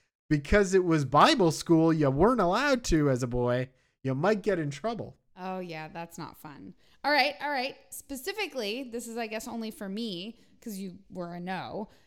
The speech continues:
Speaker 2: Did you put on the black
Speaker 1: <laughs>
Speaker 2: eyeliner after you left your house in the morning? And I will say no, 'cause my mom let me do whatever I wanted.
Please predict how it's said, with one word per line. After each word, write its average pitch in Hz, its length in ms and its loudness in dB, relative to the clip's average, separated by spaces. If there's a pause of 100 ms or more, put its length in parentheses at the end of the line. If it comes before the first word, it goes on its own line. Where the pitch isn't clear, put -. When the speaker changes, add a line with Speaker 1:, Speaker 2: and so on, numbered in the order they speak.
(120)
Speaker 2:
Did 269 180 -2
you 320 120 -2
put 330 340 -2
on 311 300 0
the 254 80 -4
black 233 300 2
Speaker 1:
<laughs> - 60 -2
Speaker 2:
eyeliner 226 600 -2
after 233 360 -8
you 208 180 -10
left 196 320 -10
your 190 100 -10
house 247 360 -6
in 202 80 -4
the 180 60 -4
morning? 170 580 -6
And 208 100 -8
I 226 80 -4
will 226 120 -4
say 214 160 -6
no, 202 500 0
'cause 202 140 -12
my 196 120 -8
mom 180 220 -6
let 175 140 -8
me 160 100 -6
do 160 220 -8
whatever 151 320 -12
I 151 60 -12
wanted. - 280 -12